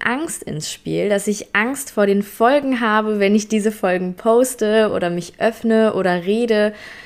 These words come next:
Ich habe tatsächlich auch große Angst, was rede ich hier, denn wenn man's einmal veröffentlicht, dann hört es vielleicht jeder oder kann halt jeder hören und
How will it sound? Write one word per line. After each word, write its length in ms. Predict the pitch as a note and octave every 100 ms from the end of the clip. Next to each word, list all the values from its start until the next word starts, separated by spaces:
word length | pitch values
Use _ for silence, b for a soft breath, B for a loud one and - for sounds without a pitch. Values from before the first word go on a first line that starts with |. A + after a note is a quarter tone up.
| B
Ich 160 | - G3+
habe 160 | G3
tatsächlich 560 | G3 G3+ G3 G3 G3+ F#3+
auch 140 | F3+
große 420 | - G3+ G#3 F#3
Angst, 480 | - G3 G#3 G#3 F#3+
was 320 | G3 G#3+ -
rede 240 | A3+ C4 B3
ich 220 | - A3+
hier, 400 | - A3 G#3+ G#3
denn 340 | F#3+ F3+ F3+ F#3 B B B -
wenn 220 | F#3 G3+
man's 240 | G3 G3+
einmal 600 | - F#3+ G3 G3 F#3+ F#3+
veröffentlicht, 920 | F#3+ G3+ - A3 A3+ G#3 G#3 G3+ - -
dann 420 | F3 F3 F3 F3+ -
hört 220 | A#3 B3+
es 140 | A3+
vielleicht 420 | - G#3 F#3+ F#3+ G3
jeder 340 | G3 F#3+ F3
oder 120 | D#3+
kann 300 | D#3 - G3+
halt 180 | F#3 F3
jeder 240 | F3 E3+
hören 460 | F#3+ B3 A#3 A3+ A#3
und 340 | - F3 E3+